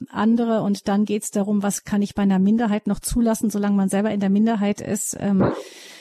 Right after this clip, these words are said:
ist das ja so, dass man sehr, selber eher seine eigene Meinung erleidet und erduldet im Gegensatz zur anderen Mehrheit. Aber, ähm, ich, wenn ich so schaue, was die Begründungen waren, auch eben für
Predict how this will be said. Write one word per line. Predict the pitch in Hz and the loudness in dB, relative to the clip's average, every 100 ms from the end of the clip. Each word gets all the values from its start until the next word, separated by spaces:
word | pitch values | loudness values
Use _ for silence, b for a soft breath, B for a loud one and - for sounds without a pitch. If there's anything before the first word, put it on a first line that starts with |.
| B | B
ist | 226 - | -6 -2
das | 220 202 214 | -2 -2 0
ja | 202 | 0
so, | 202 202 | 0 -2
dass | 208 - | -2 -2
man | 196 | -2
sehr, | 208 214 - | -2 -4 -4
selber | 190 208 220 220 | -2 0 0 0
eher | 214 220 | 0 0
seine | 208 202 - | 0 -2 -2
eigene | 208 208 | -2 0
Meinung | 196 196 214 208 | 0 0 0 0
erleidet | 196 196 226 240 220 | 0 2 2 0 -2
und | 220 | -4
erduldet | 196 180 214 226 220 - | -4 0 0 2 -2 -4
im | 208 196 | -4 -2
Gegensatz | 208 208 202 208 196 - | -2 -2 -2 -2 -4 -6
zur | - 190 190 | -2 0 0
anderen | 196 214 226 | 2 2 4
Mehrheit. | 233 233 226 233 254 - B B B B B | 2 2 0 -2 -4 -14 B B B B B
Aber, | 214 214 220 220 - _ - | 0 2 2 2 -2 _ -2
ähm, | 220 220 - | 2 2 0
ich, | 233 - - | -6 -8 -18
wenn | - - 226 233 | -18 -12 -4 -2
ich | 277 - | -2 -4
so | 240 240 | -2 -2
schaue, | - 214 269 247 208 | -2 -2 2 2 0
was | 202 | -2
die | 240 | -4
Begründungen | 214 202 220 262 285 226 190 | -6 -4 0 4 4 2 2
waren, | 185 180 190 | 0 0 -2
auch | 196 202 214 | -2 -2 -2
eben | - 214 226 208 208 | -2 -2 2 2 0
für | - - 233 233 220 214 | -4 0 2 4 2 0